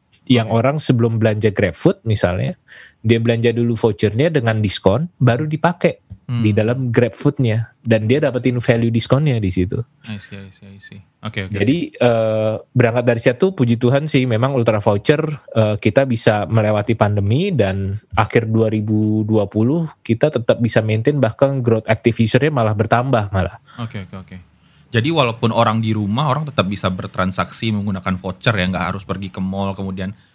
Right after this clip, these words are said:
Speaker 2: biasanya kan kalau dulu pakai voucher di redeem nih di tempat merchantnya, habis itu baru bisa dapet diskon.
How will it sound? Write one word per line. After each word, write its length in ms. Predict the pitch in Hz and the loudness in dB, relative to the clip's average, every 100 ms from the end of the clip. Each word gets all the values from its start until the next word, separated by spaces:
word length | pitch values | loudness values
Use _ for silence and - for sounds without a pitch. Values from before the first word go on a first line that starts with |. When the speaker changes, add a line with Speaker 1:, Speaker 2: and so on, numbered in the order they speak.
| _ | _
Speaker 2:
biasanya 320 | 110 123 131 | -2 0 -2
kan 80 | 151 | 0
kalau 180 | 123 110 | 0 0
dulu 140 | 110 | -2
pakai 260 | 131 135 110 | -6 -2 -2
voucher 320 | 104 98 127 131 | -2 -2 0 0
di 160 | 113 | -2
redeem 320 | 101 95 117 | -2 0 -2
nih 180 | 123 117 | 0 -2
di 60 | 110 | -4
tempat 320 | 101 101 92 | -4 -2 -2
merchantnya, 580 | 101 98 104 101 110 107 | -2 0 -2 -2 -4 -6
habis 140 | 95 | -8
itu 100 | - | -8
baru 240 | 107 98 104 | -4 -4 -6
bisa 140 | 95 | -6
dapet 240 | 95 - | -8 -10
diskon. 560 | 92 92 - 95 95 | -16 -16 -8 -8 -8